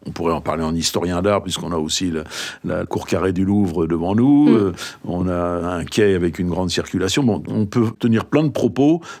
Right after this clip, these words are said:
Speaker 1: avec plein de disciplines différentes, mais en géographe, j'aurais plein de choses à dire sur ce que je vois dans la petite lucarne.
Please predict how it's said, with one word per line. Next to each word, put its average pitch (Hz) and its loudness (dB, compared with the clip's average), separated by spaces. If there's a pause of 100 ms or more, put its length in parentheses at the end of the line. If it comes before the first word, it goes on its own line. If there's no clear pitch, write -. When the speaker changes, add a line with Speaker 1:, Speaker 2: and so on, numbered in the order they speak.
(160)
Speaker 1:
avec 90 -4
plein 101 -2
de 92 -2
disciplines 87 -2
différentes, 104 -2
mais 113 2
en 113 2
géographe, 117 2
j'aurais 98 2
plein 123 0
de 123 2
choses 117 2
à 101 4
dire 123 2
sur 110 -4
ce - -8
que 98 0
je 87 -2
vois 123 2 (260)
dans 107 0
la 113 0
petite 113 -4
lucarne. 87 -2